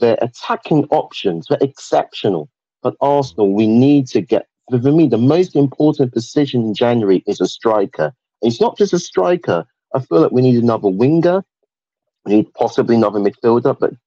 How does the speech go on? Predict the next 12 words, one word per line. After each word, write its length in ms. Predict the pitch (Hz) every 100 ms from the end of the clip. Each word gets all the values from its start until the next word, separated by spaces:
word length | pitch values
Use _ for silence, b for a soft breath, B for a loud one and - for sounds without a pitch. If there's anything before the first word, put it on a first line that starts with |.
| -
definitely 460 | 170 170 160 139
another 680 | 120 120 123 120 120 113 110 - _ _ -
versatile 640 | - 135 127 120 127 110 -
fullback 440 | 139 135 120 113 -
who 80 | 117
can 160 | 113 104
play 260 | 107 104 -
right 320 | 101 139 - -
back 280 | 120 - -
and 180 | 101 101
left 240 | 104 -
back. 160 | -